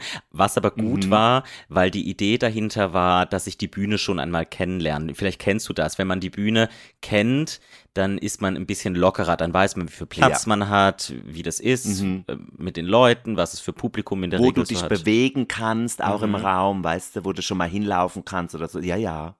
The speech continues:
Speaker 1: Genau, und drum war ich da sehr dankbar dafür, dass ich da direkt ra-, äh, ja, performen durfte. Hatte natürlich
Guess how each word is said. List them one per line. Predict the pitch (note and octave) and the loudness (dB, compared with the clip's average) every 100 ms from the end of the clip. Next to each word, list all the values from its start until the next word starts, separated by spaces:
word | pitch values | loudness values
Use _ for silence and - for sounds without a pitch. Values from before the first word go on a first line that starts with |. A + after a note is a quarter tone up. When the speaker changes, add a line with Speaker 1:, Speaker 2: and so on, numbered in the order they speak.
| - | -4
Speaker 1:
Genau, | G#2+ G2 D2+ C#2 | -2 -2 -4 -4
und | F#2 - | -6 0
drum | A#2+ C3 C3+ | 2 2 0
war | - G#2 | 2 4
ich | G2 | 4
da | - F#2 | 4 0
sehr | F#2+ | 0
dankbar | F2 F2+ A2 B2+ | 0 0 0 0
dafür, | A2 - A2+ | -2 -2 -2
dass | F#2+ - | -2 -6
ich | - | -2
da | F2+ F2+ E2 _ _ _ | 2 2 0 _ _ _
direkt | F2+ F2 F2+ - - - _ _ - | -6 -2 -2 -4 -12 -14 _ _ -14
ra-, | - D#2 - | -10 -10 -6
äh, | F2+ D2+ D#2+ | -4 -4 -4
ja, | D2+ G#2+ | -2 -2
performen | - G2 - D#2+ F#2+ C#3+ | 0 -2 0 2 2 2
durfte. | C3 C#3 D3+ - D#3 - - - - | 4 4 2 4 4 4 -6 -14 -2
Hatte | F#2 G2+ G#2 | 2 2 4
natürlich | F#2 - G#2+ G2+ G2+ F#2+ F#2 - | 2 4 6 8 8 4 2 -8